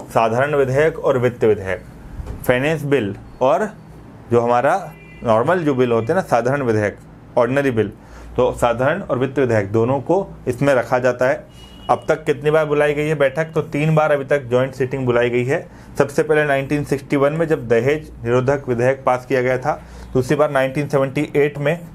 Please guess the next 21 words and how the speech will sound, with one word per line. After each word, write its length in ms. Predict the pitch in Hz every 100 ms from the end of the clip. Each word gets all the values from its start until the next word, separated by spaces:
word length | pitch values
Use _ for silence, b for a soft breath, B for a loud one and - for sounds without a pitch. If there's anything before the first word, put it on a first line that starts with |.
| -
जब 180 | 113 104
बैंक 240 | 127 151
सेवा 300 | - 139 135
से 120 | 131
रिलेटेड 360 | 135 131 127 127
बिल 180 | 123 123
आया 160 | 120
था, 280 | 120 160 - B B
और 60 | 127
तीसरी 300 | 131 127 143
बार 160 | 139 131
दो 160 | 123
हज़ार 280 | 120 127 135
दो 300 | 113 117 139
में 220 | 120 135 B B -
जब 160 | 123 127
आतंकवाद 600 | 113 131 139 135 123 -
को 120 | 135
रोकने 340 | 113 113 120
के 120 | 113 123
लिए 320 | 127 175